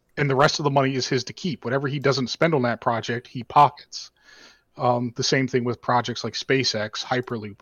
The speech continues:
all that stuff like that is he can pay someone to make a fancy three D rendering of a technology,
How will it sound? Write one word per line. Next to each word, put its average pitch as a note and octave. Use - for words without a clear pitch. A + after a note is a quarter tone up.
all C3
that C3+
stuff -
like A2+
that B2
is A#2
he F#3
can F3+
pay G#3
someone C3+
to A#2+
make A#2+
a A2+
fancy C#3+
three C3
D A2
rendering B2
of A2
a -
technology, B2+